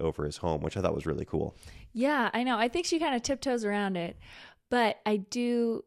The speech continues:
Speaker 2: like, I like how she speaks her mind. She lets him know what, like, she thinks when she's addressing him and upset. But, yeah, she's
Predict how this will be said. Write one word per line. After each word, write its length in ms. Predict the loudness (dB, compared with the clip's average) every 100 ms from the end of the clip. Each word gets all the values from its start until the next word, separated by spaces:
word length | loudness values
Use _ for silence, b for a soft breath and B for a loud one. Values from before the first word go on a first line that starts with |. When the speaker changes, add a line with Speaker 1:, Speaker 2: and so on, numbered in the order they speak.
| _
Speaker 2:
like, 220 | -4 0
I 100 | 0
like 240 | 2 2 0
how 140 | -2
she 220 | -2 -4
speaks 380 | -4 -2 -4 -2
her 120 | 0
mind. 500 | 2 2 0 0 -2 -4
She 240 | -6 -4
lets 240 | -2 -2 0
him 80 |
know 180 | 0 0
what, 240 | -4 -6 -12 _ _ _ _ -10
like, 220 | -8 -8 _ -20 -20 -20 -18
she 240 | -10 -8 -8
thinks 640 | -4 -4 -2 -6 -12 -8
when 120 | -6
she's 520 | -4 -4 -4 -6 -8 b b b _
addressing 580 | -8 -2 -2 -2 -2 0
him 360 | 2 0 0 0
and 100 | -2
upset. 560 | -4 -2 2 2 0 B B B B -2
But, 380 | 4 4 2 -6 _ _
yeah, 240 | 0 0
she's 340 | -2 -2 -2